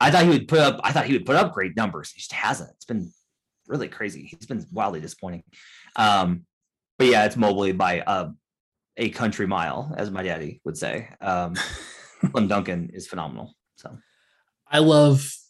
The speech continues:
Speaker 2: Evan Mobley. I think what he's done is great. Scotty Barnes is fantastic. Franz Wagner's fantastic. Like, those guys are, are all very good in their own different ways. But Mobley to me is just like, he's like if Joel Embiid could stay healthy,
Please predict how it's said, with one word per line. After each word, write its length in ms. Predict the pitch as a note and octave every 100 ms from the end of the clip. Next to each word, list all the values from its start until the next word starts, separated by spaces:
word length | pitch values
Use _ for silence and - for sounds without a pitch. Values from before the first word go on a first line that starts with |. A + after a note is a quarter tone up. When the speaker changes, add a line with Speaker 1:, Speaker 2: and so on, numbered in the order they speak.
| -
Speaker 2:
Evan 200 | D3 C3+
Mobley. 300 | C3 B2+ B2+
I 40 |
think 180 | A#2+ C#3
what 100 | C#3
he's 140 | C3 A#2+
done 140 | B2
is 100 | A#2
great. 320 | A#2 A2+ A2+ -
Scotty 280 | - C#3+ C#3
Barnes 280 | B2+ B2 -
is 100 | -
fantastic. 560 | A#2+ B2+ A2+ A2 A2+
Franz 260 | - B2 A#2
Wagner's 380 | G2 G#2 G#2 G2
fantastic. 600 | G#2 G2+ G#2 G#2 A2 G2
Like, 160 | G#2+ G#2+
those 160 | A#2
guys 240 | A#2+ A2+ A2
are, 200 | G#2 G2 - - - -
are 180 | C3+
all 140 | C3+ C3+
very 240 | C3 B2+
good 200 | A#2+ B2+
in 120 | A#2+ A#2
their 200 | A#2 A2+
own 120 | A2+
different 280 | A2 A2 A2
ways. 240 | G#2+ G#2
But 240 | - G#2 -
Mobley 320 | B2 A#2+ G#2+
to 160 | - A2+
me 100 | G2
is 160 | G2
just 280 | - A2 -
like, 240 | G#2 G2+ - - - _ _ _ _ _
he's 140 | C#3 B2+
like 160 | A#2
if 120 | A#2
Joel 380 | - B2 A#2 A2
Embiid 320 | G#2 A2 G2+
could 120 | - -
stay 180 | A2
healthy, 380 | F#2 F2+ - B1